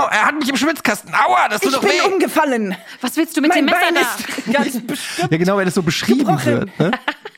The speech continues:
Speaker 1: Oh nein, er hält das Messer genau auf mich.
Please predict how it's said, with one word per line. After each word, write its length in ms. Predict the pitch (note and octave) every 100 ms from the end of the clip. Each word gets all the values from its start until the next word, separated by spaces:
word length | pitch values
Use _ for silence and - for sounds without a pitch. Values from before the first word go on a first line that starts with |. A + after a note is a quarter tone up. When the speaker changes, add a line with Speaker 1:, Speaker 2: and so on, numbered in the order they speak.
| A#4 - - _
Speaker 1:
Oh 80 | E3+
nein, 260 | G3 A#3 A3+
er 140 | F3
hält 180 | E3+ A#3
das 140 | G#3+ G3+
Messer 240 | B3 A3+
genau 300 | F#3 G3+ B3+
auf 260 | G3 D4+ -
mich. 420 | A#3+ C#3+ - -